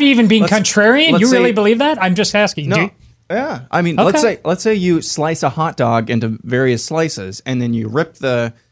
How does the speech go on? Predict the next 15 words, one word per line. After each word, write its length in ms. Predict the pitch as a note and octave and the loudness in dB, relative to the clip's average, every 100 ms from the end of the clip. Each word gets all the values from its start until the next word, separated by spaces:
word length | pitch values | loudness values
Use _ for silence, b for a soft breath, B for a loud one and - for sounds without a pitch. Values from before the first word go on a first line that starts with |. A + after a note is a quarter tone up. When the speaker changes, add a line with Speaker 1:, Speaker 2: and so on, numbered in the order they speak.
| _ | _
Speaker 1:
you 120 | C3+ A#2+ | -6 -2
rip 240 | E3 E3+ | -2 -2
the, 300 | F3 E3 D#3 | -4 0 0
uh, 140 | D3 C3+ | 0 -2
hot 220 | E3 C#3 | -6 -4
dog 260 | C3 B2+ | -6 -6
bun, 520 | C3 F3 A2+ A2 C#3+ D3+ | -4 -4 -4 -6 -8 -8
you 120 | C3 | -6
know, 220 | A#2 A2 | -6 -6
at 80 | A2 | -8
the, 160 | B2 - | -10 -10
at 80 | A2 | -12
the 60 | A2 | -10
crease 420 | - G3 F3+ - | -8 -6 -6 -10
there. 400 | A2 F#2 F#2+ | -10 -8 -10